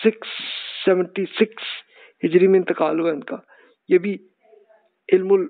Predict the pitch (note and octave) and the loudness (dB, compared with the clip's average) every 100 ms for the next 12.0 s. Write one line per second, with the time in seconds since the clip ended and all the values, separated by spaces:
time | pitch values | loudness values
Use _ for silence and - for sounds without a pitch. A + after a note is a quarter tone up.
0 | F3+ F#3+ G#3 G3+ E3 E3 E3+ - F#3 D#3+ | 0 2 2 0 -2 -10 -12 -12 0 0
1 | D3 - B3 A#3 - _ _ _ _ - | 2 0 0 -4 -14 _ _ _ _ -20
2 | - - _ - F#3+ A3+ A3+ G3+ F3+ - | -20 -20 _ -6 0 4 4 2 -2 -6
3 | _ F3 F#3 G3 A3 F#3 G3+ F#3 E3+ D#3 | _ 0 2 4 2 0 -4 -4 -4 0
4 | F#3+ F3+ D#3+ E3+ E3+ F3 F3+ D3 E3+ E3 | 2 2 2 0 0 0 0 2 2 2
5 | - E3 E3+ D#4+ - - C#4 - _ - | -2 0 0 0 -2 -2 -2 -6 _ -20
6 | - - - - _ - G3+ - - F3+ | -20 -20 -20 -20 _ -2 0 0 0 2
7 | D3 F3 - G#3+ F#3 D#3+ D#3+ _ _ _ | 2 2 2 2 2 0 -4 _ _ _
8 | - E3+ F#3 G3 G3 F3+ F3+ F3+ - F3 | -8 -2 0 0 0 -2 -2 -2 2 4
9 | F3+ G3 E3+ - _ _ _ - E3 F3 | 4 4 0 -6 _ _ _ -10 0 4
10 | F#3+ F3+ E3+ E3 D#3+ E3 D3 F3+ - - | 4 4 2 2 2 2 0 -6 -20 -20
11 | - - F3 G3+ G3+ G3+ D#3 - G3 | -10 0 4 4 4 -2 -6 0 2